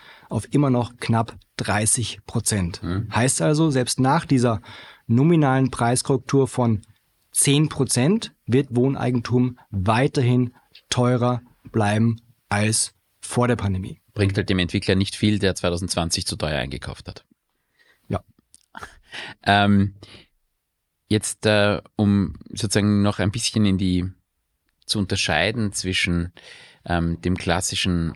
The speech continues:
Speaker 2: Anleger, den's, glaub ich, in den nächsten zwei, drei Jahren auch nicht geben wird, ähm, Kraft anderer, potenziell bessere, ähm, Anlageoptionen. Ist hier,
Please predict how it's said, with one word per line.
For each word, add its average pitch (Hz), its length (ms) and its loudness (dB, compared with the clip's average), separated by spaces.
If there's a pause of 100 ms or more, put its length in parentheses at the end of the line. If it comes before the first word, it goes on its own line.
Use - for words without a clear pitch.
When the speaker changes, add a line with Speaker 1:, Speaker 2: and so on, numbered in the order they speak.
(140)
Speaker 2:
Anleger, 107 1000 0 (360)
den's, 90 200 0
glaub 82 220 2
ich, 90 140 -4
in 82 100 -2
den 85 100 0
nächsten 80 320 -4
zwei, 80 220 -4
drei 78 180 -4
Jahren 76 160 -2
auch 87 100 -4
nicht 113 200 -2
geben 104 260 0
wird, 113 320 -2 (440)
ähm, 95 580 0 (100)
Kraft - 640 -6 (280)
anderer, 92 580 -2 (420)
potenziell 87 420 -4
bessere, 87 520 -4 (260)
ähm, 50 200 -12
Anlageoptionen. 98 1200 0 (960)
Ist - 380 -2
hier, 120 520 2